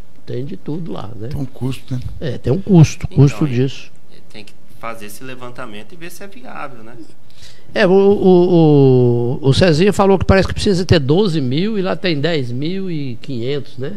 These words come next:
Speaker 2: É, tem essa
Speaker 1: É,
Speaker 2: primeira,
Speaker 1: tem, tem uma,
Speaker 2: a
Speaker 1: tem uma
Speaker 2: primeira
Speaker 1: diferença.
Speaker 2: ba-,
Speaker 1: Tem uma
Speaker 2: ba-,
Speaker 1: diferença. Precisa ter doze mil pra emancipar agora, porque antes emancipava com qualquer número, né?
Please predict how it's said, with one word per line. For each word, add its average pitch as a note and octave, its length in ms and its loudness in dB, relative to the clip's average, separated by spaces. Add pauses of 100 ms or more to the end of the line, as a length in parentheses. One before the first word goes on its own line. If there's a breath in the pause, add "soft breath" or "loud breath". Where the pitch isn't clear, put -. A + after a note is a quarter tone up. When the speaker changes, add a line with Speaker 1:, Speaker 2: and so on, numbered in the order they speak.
(100)
Speaker 2:
É, D3+ 100 -6
tem A#2+ 220 -6
essa C3 220 -6
Speaker 1:
É, C#3 100 -6
Speaker 2:
primeira, D3 480 4
Speaker 1:
tem, E3 180 6
tem E3 180 6
uma, F3+ 140 6
Speaker 2:
a E3 40 2
Speaker 1:
tem D3 120 6
uma E3 120 10
Speaker 2:
primeira G#3+ 180 8
Speaker 1:
diferença. E3 440 8
Speaker 2:
ba-, - 300 -8
Speaker 1:
Tem E3 120 6
uma F#3+ 80 8
Speaker 2:
ba-, G3+ 40 8
Speaker 1:
diferença. F3 340 8
Precisa F#3 200 4
ter - 140 -6
doze E3+ 360 8
mil F3+ 300 8
pra D#3 120 10
emancipar D#3+ 520 6
agora, C#3+ 480 6 (340 loud breath)
porque E3 220 4
antes G3 260 8
emancipava C4+ 760 6
com C#4+ 160 0
qualquer E4 320 2
número, G#3 500 8
né? E3 320 4